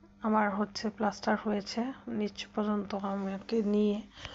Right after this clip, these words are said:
হচ্ছে ওখানে হসপিটাল বয়রা আছে, সাথে আরনের পাপা আছে, আরনের চাচু আছে, সবাই মিলে আমাকে হচ্ছে ধরে, আহ, নামাচ্ছে। ভিডিওটা এতটা সুন্দরভাবে করতে পারিনি, কারণ হচ্ছে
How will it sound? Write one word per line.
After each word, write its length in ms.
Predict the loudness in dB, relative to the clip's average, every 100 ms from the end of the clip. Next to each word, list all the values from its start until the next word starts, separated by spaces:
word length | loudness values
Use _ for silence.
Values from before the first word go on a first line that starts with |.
| -14 -16 -10 -6
হচ্ছে 460 | -4 0 2 2
ওখানে 380 | 2 -2 -2 0
হসপিটাল 520 | 0 -2 -6 -2 0
বয়রা 440 | 2 4 4 4 2
আছে, 300 | 0 -4 -2
সাথে 320 | 0 2 4
আরনের 300 | 2 2 0
পাপা 300 | 0 2 2 0
আছে, 380 | 0 -2 2
আরনের 360 | 2 2 2 -2
চাচু 400 | -2 -4 -4 -4
আছে, 440 | -2 -4 -6 -8 -10 -14 -18 -16 -16 -16 -18 -18 -10
সবাই 420 | -2 4 4 4
মিলে 320 | 2 2 2 2
আমাকে 460 | 2 0 -2 -4
হচ্ছে 400 | -2 -4 -4 -4
ধরে, 520 | -2 0 0 2 0 -2
আহ, 760 | -6 -14 -20 -14 -4 -2 0 -2 -8 -8 0
নামাচ্ছে। 680 | 2 4 2 -2 -6 -4 -4 -8 -20 -20 -16 -10 -10 -10 -12 0
ভিডিওটা 440 | 4 6 6 4 2
এতটা 320 | 2 -2 -2
সুন্দরভাবে 680 | 2 2 4 4 4 2 2
করতে 340 | -2 0 0
পারিনি, 460 | 4 4 4 2 2
কারণ 260 | 2 2 2
হচ্ছে 320 | 0 0